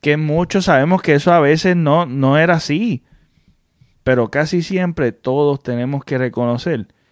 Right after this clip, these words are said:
que era, que tarde o temprano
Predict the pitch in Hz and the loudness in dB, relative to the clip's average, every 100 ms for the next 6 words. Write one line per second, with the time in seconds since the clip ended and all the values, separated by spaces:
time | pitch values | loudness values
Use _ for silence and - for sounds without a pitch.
0 | _ _ _ _ - 104 107 156 147 95 | _ _ _ _ -6 -2 2 2 0 -6
1 | _ _ _ _ _ _ _ 104 107 147 | _ _ _ _ _ _ _ -8 -2 0
2 | 180 202 208 202 185 214 190 110 98 | 0 0 0 -2 0 2 2 0 -6